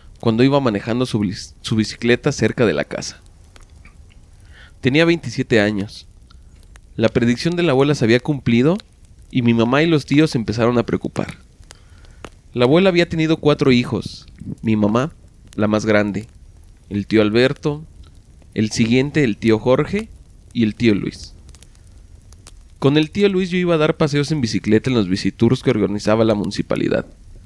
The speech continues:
Jugábamos fútbol en el campo Marte y nos llevábamos bastante bien. Lo extraño mucho todavía. Durante los primeros días después de su muerte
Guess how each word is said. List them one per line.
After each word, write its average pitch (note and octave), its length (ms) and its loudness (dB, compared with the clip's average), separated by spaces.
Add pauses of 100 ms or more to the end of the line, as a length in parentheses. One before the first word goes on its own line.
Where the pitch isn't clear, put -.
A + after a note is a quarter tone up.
(380)
Jugábamos A#2 540 0
fútbol A2 340 0
en G#2+ 100 0
el F#2+ 100 -4
campo G#2 300 -4
Marte A#2+ 480 -2 (460)
y A2 60 -6
nos A2 140 0
llevábamos A#2 540 0
bastante G#2+ 480 -2
bien. D2+ 200 0 (2250)
Lo C3 120 2
extraño E3 340 0
mucho D#3 260 -2
todavía. A2 560 0 (540)
Durante A2+ 280 0
los A#2+ 140 -2
primeros D#3+ 380 -4
días C#3+ 280 0
después A#2+ 320 -2
de C3 100 -2
su - 120 -6
muerte G#2 480 -2